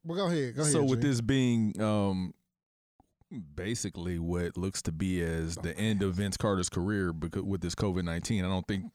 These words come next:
Speaker 2: there's gonna be another regular season game that counts towards this season. Um, like, what are y'all, some of y-, what are some of y'all favorite Vince Carter memories? Like, what is your one, when you think about Vince Carter, what moment do you think about?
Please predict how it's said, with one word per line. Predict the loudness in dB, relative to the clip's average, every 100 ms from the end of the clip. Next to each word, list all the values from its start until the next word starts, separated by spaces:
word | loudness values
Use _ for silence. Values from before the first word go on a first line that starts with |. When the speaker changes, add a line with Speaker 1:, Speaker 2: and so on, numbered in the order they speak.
| _
Speaker 2:
there's | -4
gonna | 0 0
be | 0
another | -2 -2 -2
regular | -2 -2 -2 -4
season | -4 -4 -2
game | -2 -2 -2 -4 -8 -8
that | -4 -2
counts | -2 -2 -2
towards | 0 0 -2
this | -4 -2
season. | -2 -2 -2 -6 -8 -20 -20 -20 -20 -20 _ _
Um, | -2 0 0 -2 -4 -8
like, | -4
what | -2 0
are | -2
y'all, | -4 -4
some | -2 0
of | 0
y-, |
what | 0 0 0
are |
some | 0 0
of | 2
y'all | 2 2
favorite | 0 0 0 0 -2 -6 _ _
Vince | -8 -4 -2
Carter | 2 2 4
memories? | 2 2 2
Like, | 2 2
what | 4
is | 4
your | 4 4
one, | 2 0 0 2 0 0
when | 0
you | 0
think | 0 0
about | 2 2
Vince | 2 -2
Carter, | 0 2 2
what | 2 0
moment | -2 0 0 -2 -4
do | -4
you | -4
think | -6 -8
about? | -8 -10